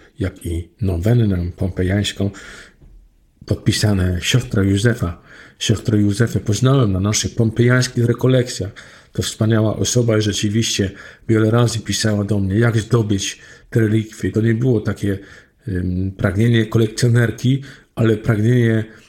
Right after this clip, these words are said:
y, kobiety, która kocha błogosławionego Bartola Longo, czci Matkę Bożą Pompejańską i pragnie mieć relikwię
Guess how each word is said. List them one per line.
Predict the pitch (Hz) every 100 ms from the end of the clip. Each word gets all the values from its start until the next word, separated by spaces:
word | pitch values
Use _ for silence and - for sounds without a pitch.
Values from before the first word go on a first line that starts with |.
| _ _ _ _
y, | - 104 -
kobiety, | 127 117 123 123 120
która | - 120 110 - _ _ -
kocha | - 156 131 98
błogosławionego | 101 101 - 101 98 101 101 98
Bartola | 95 92 - 101
Longo, | 98 104 107 117 127 - - - _ _
czci | - - - 139 131
Matkę | 113 113 - 113
Bożą | 113 117
Pompejańską | 113 117 120 120 98 98 -
i | 123
pragnie | 123 131 135 127
mieć | 107 101
relikwię | 110 120 175 - 104 92